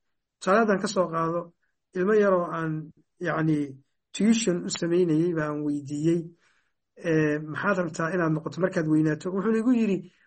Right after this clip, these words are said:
"Waxaan rabaa inaan, eh, sida aabbahay oo kale taxi dra-,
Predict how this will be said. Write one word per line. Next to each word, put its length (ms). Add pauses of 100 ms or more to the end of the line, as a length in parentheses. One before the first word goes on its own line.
"Waxaan 300
rabaa 200
inaan, 220 (120)
eh, 280 (100)
sida 240
aabbahay 320
oo 80
kale 200
taxi 320
dra-, 300